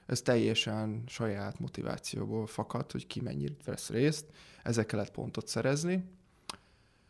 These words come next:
Ö, elelnökként már, már adminisztratív, illetve, ö, különböző eseményeknek a szervezésében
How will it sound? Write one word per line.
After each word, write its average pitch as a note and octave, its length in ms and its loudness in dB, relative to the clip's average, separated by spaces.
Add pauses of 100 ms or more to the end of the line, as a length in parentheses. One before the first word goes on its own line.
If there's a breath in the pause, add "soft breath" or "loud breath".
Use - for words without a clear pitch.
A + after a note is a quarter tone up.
(400 loud breath)
Ö, A#2+ 280 6
elelnökként A#2+ 840 8
már, G#2+ 460 4
már G#2+ 200 4
adminisztratív, A2 960 4
illetve, G#2+ 800 0 (360 soft breath)
ö, G#2+ 320 -2
különböző A2 300 2
eseményeknek A2 520 0
a - 20 -4
szervezésében A2 960 0